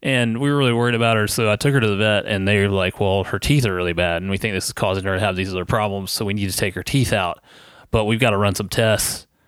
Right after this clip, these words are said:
to find out if she's healthy enough to do, to do that surgery."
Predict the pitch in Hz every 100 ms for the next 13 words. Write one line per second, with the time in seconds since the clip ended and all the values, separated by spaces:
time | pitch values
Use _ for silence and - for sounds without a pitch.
0 | _ _ - 110 104 98 92 101 98 92
1 | - 107 113 101 101 98 95 - - 87
2 | 98 95 95 92 _ _ _ - 104 107
3 | 98 90 - 110 104 87 80 -